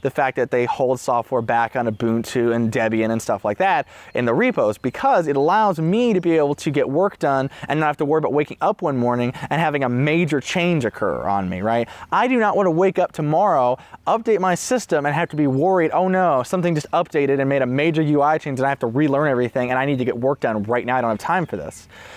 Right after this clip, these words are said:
With a Snap, they auto-update, and that's something that can legitimately happen to you. So that's a big concern for me. So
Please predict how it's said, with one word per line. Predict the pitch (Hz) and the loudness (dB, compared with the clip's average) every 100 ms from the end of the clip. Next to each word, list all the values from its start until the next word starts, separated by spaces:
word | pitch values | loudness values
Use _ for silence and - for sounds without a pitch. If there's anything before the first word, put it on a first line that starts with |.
| - 143 | -12 -2
With | 196 | 0
a | 147 | 0
Snap, | - 214 254 285 147 - - - | -4 -2 2 2 0 -2 -12 -4
they | 185 - | -2 0
auto-update, | 190 269 254 214 262 - 120 95 - - - - | 2 2 2 2 0 0 -2 -2 -4 -12 -20 -6
and | 175 165 156 | 0 2 0
that's | 151 147 202 269 202 | 0 0 0 -2 -4
something | 226 214 208 | -2 0 0
that | 180 | -2
can | - 156 | -2 0
legitimately | 143 151 139 214 226 202 202 | 2 0 2 2 2 0 -2
happen | - 214 240 180 | -2 -2 0 -2
to | 131 104 | -4 -6
you. | 80 - - - - - - - - - - - - | -6 -8 -14 -20 -20 -20 -20 -20 -20 -20 -20 -20 -6
So | 151 | -2
that's | 151 196 - | 0 0 0
a | |
big | 151 160 165 | -2 0 0
concern | - 151 143 - 185 175 | -2 -6 -4 -2 0 0
for | - 101 | -2 -4
me. | 90 58 - - - - | -4 -8 -16 -20 -20 -18
So | - - 156 151 | -8 0 2 2